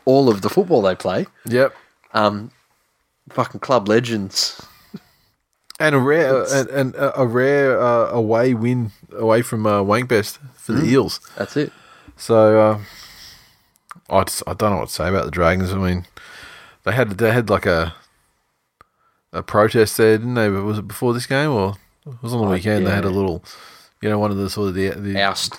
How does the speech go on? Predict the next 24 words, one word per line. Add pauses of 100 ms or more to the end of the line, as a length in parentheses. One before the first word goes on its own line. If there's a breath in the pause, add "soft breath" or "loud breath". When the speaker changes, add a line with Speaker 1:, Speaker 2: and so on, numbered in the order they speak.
(120)
Speaker 2:
the
Speaker 1:
doused.
Speaker 2:
oust,
doused,
you
know,
Speaker 1:
Yeah.
Speaker 2:
sack
Mary
sort
of,
uh, (160)
contingent. (920 loud breath)
Uh,
Speaker 1:
What
was
the
report
we
had
on
the
numbers
there?